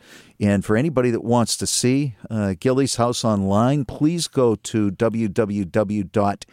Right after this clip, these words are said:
gillies house dot com. That's G I L L Y S dot com. Take a look at the website. Uh, take a look at the articles that have been written on it. You'll see a picture of the property. There's a donate tag.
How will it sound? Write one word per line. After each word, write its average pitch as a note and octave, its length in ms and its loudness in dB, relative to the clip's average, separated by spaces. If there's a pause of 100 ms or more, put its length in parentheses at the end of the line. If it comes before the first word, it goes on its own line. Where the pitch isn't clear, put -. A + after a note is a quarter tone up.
(420)
gillies D#3 520 -2 (180)
house C3 480 -2 (300)
dot A#2 220 2 (140)
com. A#2 520 0 (140)
That's F#2+ 260 -4
G C3 360 0
I A#2 380 2
L B2+ 300 2
L A2+ 280 2
Y A2+ 460 0
S G2 500 0
dot G#2+ 260 0
com. A2 400 0 (460)
Take D#3+ 240 0
a G#3 40 0
look F#3+ 200 0
at D3+ 100 -6
the C#3 80 -6
website. B2 640 0 (300)
Uh, A2 220 -4
take C3 240 -2
a C#3 40 0
look C3 220 2
at A#2+ 140 -4
the G#2 380 -2
articles D#3 500 0
that - 80 -4
have C#3+ 100 0
been C#3 160 0
written D3+ 300 0
on D3 220 2
it. D#3 200 0
You'll G2+ 220 0
see G#2+ 220 0
a F#2+ 60 2
picture C#3+ 440 0
of C3 100 0
the B2 80 2
property. C3 540 0
There's G2+ 240 0
a F#2+ 60 2
donate A#2+ 480 0 (100)
tag. D#3 420 0